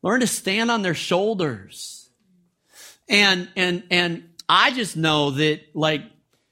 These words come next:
when someone who is, is an adult kinda reaches out, engages my kids in conversation, treats them like they're real people, I like that person.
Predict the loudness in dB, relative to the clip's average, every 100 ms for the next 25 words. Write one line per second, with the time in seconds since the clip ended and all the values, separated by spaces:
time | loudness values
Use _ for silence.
0 | _ -4 -4 0 0 0 0 0 0 4
1 | 4 4 2 -2 -6 _ _ _ _ _
2 | _ _ _ _ _ _ _ _ _ 0
3 | 0 0 -4 0 0 0 -4 -4 -4 -2
4 | 2 4 4 0 -6 _ -4 -2 -2 -2
5 | -2 -2 -2 0 0 -4 -2 -2 -2 -6
6 | -6 -8 -6 -8 -8 -10 -10 -10 -10 -12
7 | -12 -12 -12 -16 -20 _ _ _ _ _
8 | _ _ _ _ _ -6 -4 -2 -2 -2
9 | -4 -4 -2 -2 -4 -8 -8 -8 -14 _
10 | _ _ _ _ _ -20 -20 -20 -20 -20
11 | -20 _ _ _ _ _ _ _ _ _
12 | _ _ _ -6 -2 -2 -6 -12 -12 -16
13 | -16 -20